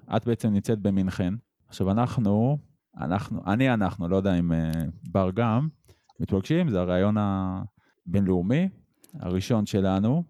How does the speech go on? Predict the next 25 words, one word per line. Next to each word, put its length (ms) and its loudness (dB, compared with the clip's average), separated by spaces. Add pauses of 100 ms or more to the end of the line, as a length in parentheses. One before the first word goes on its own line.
(140)
למרות 240 0
שהוא 120 0
בעברית, 600 0 (440)
אבל 340 0
זה 240 0 (460)
צעד 220 0
ראשון 400 0 (140)
בתוכנית 800 0
שהרגע 500 2
הגיתי. 520 2 (260)
צעד 220 2
ראשון 440 2
זה 180 0
ראיון 600 2 (360)
מחו"ל 480 0 (240)
בעברית, 720 -2
הבא 280 0
באנגלית, 560 0 (440)
והצד 300 0
השלישי, 680 0 (120)
אה, 160 2
ראיון 280 2
עם 80 2
חואקין 380 0
פיניקס. 560 -6